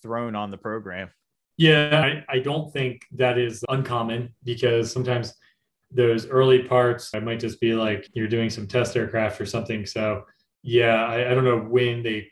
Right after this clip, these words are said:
Speaker 2: paid the, the really low, much lower price. I don't know when that occurred, but yeah, you would expect the price to get cheaper generally as you're buying more of them and you're scaling up some of your suppliers. So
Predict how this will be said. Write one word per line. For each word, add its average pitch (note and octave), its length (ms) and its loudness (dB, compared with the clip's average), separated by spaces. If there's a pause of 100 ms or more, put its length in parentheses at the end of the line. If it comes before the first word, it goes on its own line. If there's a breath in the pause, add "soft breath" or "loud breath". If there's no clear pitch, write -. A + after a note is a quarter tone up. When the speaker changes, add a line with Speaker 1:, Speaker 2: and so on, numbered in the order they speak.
Speaker 2:
paid A2 260 -6 (180)
the, A2 460 -8 (100)
the G#2+ 140 -10
really G#2 280 -6
low, G#2+ 200 -4
much A2 260 -6
lower A2 200 -2
price. A#2 420 -2
I G#2+ 60 -4
don't G#2 100 -6
know G2+ 60 -6
when A#2+ 140 -4
that A2 100 -2
occurred, C#3 420 2 (480 loud breath)
but A#2 380 0
yeah, B2+ 160 4
you C3+ 240 2
would C3 160 4
expect B2 600 -2 (160)
the A2+ 80 -8
price G#2+ 320 -8
to A#2 60 -8
get G#2 180 -4
cheaper C3 380 -2
generally A2 640 0
as G#2 240 -4
you're G2 240 -10
buying G2+ 280 -4
more G#2 260 -4
of - 100 -16
them G2+ 360 -8
and F#2+ 80 -16 (400 loud breath)
you're G#2+ 140 -2
scaling G#2 460 0
up G2 100 -4
some G#2+ 140 -8
of G#2 60 -4
your G2+ 180 -4
suppliers. G2+ 680 -8
So G2 160 -10